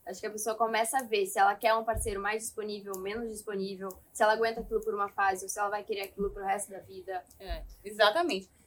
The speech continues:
Speaker 2: É, é, outra, muita caixinha que vocês perguntam é assim: dá pra conciliar residência de cirurgia geral com casamento? Dá pra, dá pra conciliar, é, residência de oftalmologia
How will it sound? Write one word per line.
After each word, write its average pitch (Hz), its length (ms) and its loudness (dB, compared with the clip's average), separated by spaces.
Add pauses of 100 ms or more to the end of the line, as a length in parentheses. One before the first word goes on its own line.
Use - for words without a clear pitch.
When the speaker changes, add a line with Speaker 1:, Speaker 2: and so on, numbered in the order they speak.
Speaker 2:
É, 180 640 8 (400)
é, 180 400 2 (180)
outra, 247 540 8 (380)
muita 285 260 2 (320)
caixinha 196 320 -2
que 190 60 -12
vocês 180 240 -8
perguntam 214 520 -2
é 220 60 4
assim: 214 160 -4
dá 233 160 6
pra 320 160 6
conciliar 262 500 2
residência 226 800 -4
de 240 180 -8
cirurgia 226 340 -10
geral 208 280 4
com 226 80 -10
casamento? 214 440 -6
Dá 196 100 4
pra, 240 240 2 (340)
dá 240 240 8
pra 247 220 4
conciliar, 247 600 4 (240)
é, 180 420 0
residência 220 420 -4
de 233 180 0
oftalmologia 233 1000 0